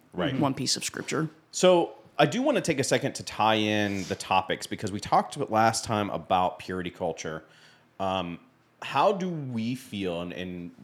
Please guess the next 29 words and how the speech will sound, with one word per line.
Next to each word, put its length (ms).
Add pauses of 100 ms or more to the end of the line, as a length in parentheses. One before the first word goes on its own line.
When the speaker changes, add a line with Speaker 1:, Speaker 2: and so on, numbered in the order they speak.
(200)
Speaker 1:
we 120
may 140
have 160
differing 280
opinions 440
on 80
this, 180
and 80
that's 140
fine. 340 (640)
How 160
do 80
we 240
feel 280
potentially 540
that 160
purity 260
culture 520 (260)
kinda, 300 (240)
it 180
either 400 (300)
doesn't 240
necessarily 340
lead 640
to 520 (640)
this 180
kind 200
of 160 (520)
male-dominated 1200